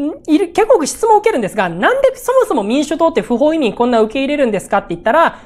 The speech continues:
大きく分けて理由二つあります。一つ目が、あの、バカだから。ね。あの、何にも考えてないので、自分たちがこの後どういう目に遭うかっていうのを全く気づかないまま、格好つけてやってるバカがいっぱいいるんですよ。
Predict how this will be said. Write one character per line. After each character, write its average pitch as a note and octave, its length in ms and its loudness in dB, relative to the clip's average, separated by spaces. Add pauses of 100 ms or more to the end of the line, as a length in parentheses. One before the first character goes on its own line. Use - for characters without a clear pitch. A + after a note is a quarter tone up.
大 A#4 200 4
き A4+ 120 -4
く E4 60 -4
分 A#3 80 2
け - 100 -14
て F3 100 -6
理 A3 100 -2
由 E4 100 0
二 F#4 180 0
つ F#4 60 0
あ E4+ 60 4
り D4+ 80 -6
ま B3+ 100 0
す。 B3 80 -10 (100)
一 - 240 -2
つ A#4 120 -2
目 A#4 100 2
が、 G#3 320 0
あ - 20 -4
の、 F#3+ 80 -4
バ D4 160 2
カ D#4+ 80 -2
だ G#3+ 80 -2
か D#3+ 80 -8
ら。 D3 120 -12 (240)
ね。 G#3+ 320 -2
あ A#3 160 2
の、 A3 220 2
何 G#4+ 240 2
に A#4 60 6
も A#4 100 2
考 G#4 220 0
え F#4+ 80 4
て A3+ 80 -6
な G3 120 -2
い F#3+ 40 -2
の E3 80 -6
で、 F3+ 140 2
自 F#3+ 160 -2
分 A4+ 180 2
た F4 120 2
ち - 80 -10
が G3+ 80 0
こ B3 120 -2
の C#4+ 80 2
後 D#4+ 180 2
ど C#4+ 180 2
う F4+ 60 2
い F4 40 2
う F4+ 160 0
目 F4+ 100 -2
に C4+ 140 0
遭 A3+ 120 4
う G#3+ 60 0
か G3 100 -2
っ - 40 -6
て F3 60 -12
い E3 40 -8
う F3+ 80 -6
の G#3+ 140 0
を D#4 100 0
全 G#4+ 80 -2
く G4 120 0
気 F#4 120 0
づ F4+ 120 -8
か G#4 100 -4
な G4 100 2
い C#4 40 4
ま G3+ 80 -2
ま、 G3 100 -4
格 - 260 -4
好 A4 100 2
つ A4 60 -10
け G#4+ 80 2
て A#3 140 -4
や G3 60 0
っ - 80 -10
て C4 80 -4
る G#3+ 80 2
バ C4 120 0
カ D#4 80 -2
が G#3 80 -2
い F3 40 -2
っ - 20 -14
ぱ F#3+ 140 -6
い - 20 -2
い - 20 -2
る F3+ 60 -4
ん D#3 40 -6
で - 40 -16
す E3 60 -6
よ。 C#3+ 80 -10